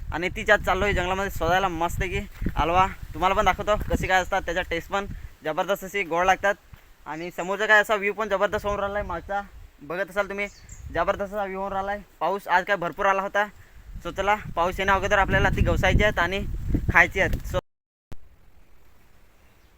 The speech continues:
हा, हा असा काय जबरदस्त झाडी होऊन राहिलाय. अरे भाई,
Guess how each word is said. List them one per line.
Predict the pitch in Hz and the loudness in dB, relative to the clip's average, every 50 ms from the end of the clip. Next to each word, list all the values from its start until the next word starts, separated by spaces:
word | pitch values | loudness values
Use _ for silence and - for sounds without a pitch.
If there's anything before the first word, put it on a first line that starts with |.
| _ - - - - - - - - - - _ _ _ _ _ _ _ _ _ _ _ _ _ _ _ _ _ _ _ _ _ _ - | _ -20 -20 -20 -20 -20 -20 -20 -20 -20 -20 _ _ _ _ _ _ _ _ _ _ _ _ _ _ _ _ _ _ _ _ _ _ 6
हा, | 180 175 | 8 8
हा | 180 160 160 165 175 180 180 165 160 - - 135 | 8 8 8 8 8 8 8 6 4 -2 -10 -8
असा | 139 139 - 165 | -4 0 0 4
काय | 170 180 170 | 4 4 4
जबरदस्त | 151 165 151 175 - 147 175 180 - - - - - - - - - - - - - - - - - 139 | 4 4 4 4 4 6 4 2 2 -2 -12 -14 -16 -20 -20 -20 -20 -20 -20 -20 -20 -20 -20 -14 -4 2
झाडी | 147 156 156 175 | 4 6 6 8
होऊन | 170 180 185 | 6 6 8
राहिलाय. | 170 170 165 165 175 175 151 - - - - - - - - - - - - - - - - - - - - - - - - | 8 8 8 8 6 4 2 -6 -16 -20 -20 -20 -20 -20 -20 -20 -20 -20 -20 -20 -20 -20 -20 -20 -20 -18 -18 -18 -12 -2 4
अरे | - 175 202 | 6 6 6
भाई, | 196 156 175 175 190 196 | 6 8 8 8 8 6